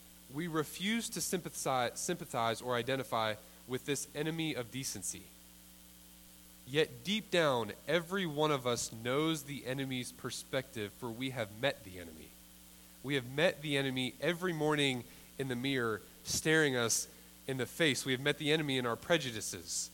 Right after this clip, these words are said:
We have known the enemy's anger in our fits of rage. We have practiced the enemy's savageness with our own sharp tongues. We don't like to look at the dark side of humanity's cruelties to humanity, for we do not want to gaze inward to the darkness of our soul.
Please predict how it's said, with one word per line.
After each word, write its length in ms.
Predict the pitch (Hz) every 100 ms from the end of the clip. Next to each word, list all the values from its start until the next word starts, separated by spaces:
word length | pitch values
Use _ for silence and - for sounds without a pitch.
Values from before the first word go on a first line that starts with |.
| - - -
We 120 | 135
have 80 | 143
known 380 | 135 143 175 180
the 120 | 165
enemy's 300 | 151 147 135 -
anger 380 | 151 156 131
in 100 | 120
our 120 | 127 120
fits 280 | - 160
of 160 | 139 113
rage. 300 | 135 139 117
We 80 | 123
have 160 | 120
practiced 540 | - 175 175 131 113 -
the 80 | 131
enemy's 440 | 156 139 120 - - -
savageness 920 | - - 175 180 139 104 104 90 -
with 140 | 123 143
our 180 | 131
own 300 | 147 165 160 156 - -
sharp 400 | - 175 143 -
tongues. 340 | 170 143 120
We 120 | 123
don't 240 | 147 190 - - -
like 300 | 151 175 -
to 100 | -
look 360 | 123 151 170 -
at 120 | 127
the 60 | 120
dark 220 | 143 143
side 220 | 156 139
of 80 | 123
humanity's 580 | 135 135 135 123 113 - - - -
cruelties 580 | - 175 185 180 185 170
to 120 | 165
humanity, 540 | 143 143 143 151 156 151 - - -
for 120 | 147
we 140 | 135
do 280 | 127 127 190
not 240 | 170 156 143
want 220 | 143 -
to 80 | 123
gaze 360 | 127 123 117 -
inward 340 | 143 127 127
to 100 | 123
the 100 | 110
darkness 420 | 101 117 - 117
of 140 | 107 104
our 140 | 98
soul. 280 | - - 87